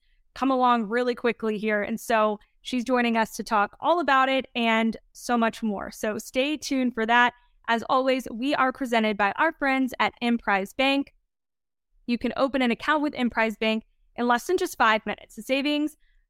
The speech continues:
only begin there, though, because Emprise is a trusted partner with a variety of products and services to help you achieve all of your goals. So don't be tethered to a brick building. Start a meaningful relationship with a bank that has your best in mind. And with that,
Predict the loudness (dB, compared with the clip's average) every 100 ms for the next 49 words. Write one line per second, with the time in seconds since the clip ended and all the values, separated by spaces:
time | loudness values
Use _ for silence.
0 | _ -2 0 0 0 0 -2 -4 -10 -6
1 | -6 -4 -6 -4 -6 -2 -4 0 -2 2
2 | 0 0 -2 -4 -4 -4 -2 -2 -4 -2
3 | -2 -2 -4 -4 -6 -4 0 2 2 -2
4 | -2 0 2 0 -2 -4 -4 -4 -8 -8
5 | -8 -6 -6 -4 -2 -2 -2 -4 -4 -4
6 | 0 2 0 -4 -4 -4 -8 -8 -18 _
7 | _ _ -4 0 2 0 0 0 2 -2
8 | 0 -2 0 -4 -2 -2 0 0 -2 -2
9 | 0 0 0 -4 -2 -2 -2 -2 0 2
10 | 2 0 0 0 -2 -6 -4 -6 -6 -6
11 | -4 -4 -6 _ _ _ -2 0 -2 -4
12 | -2 2 2 0 _ 0 2 0 -12 -6
13 | -4 -2 -4 -8 -12 -8 -6 -6 2 2
14 | 2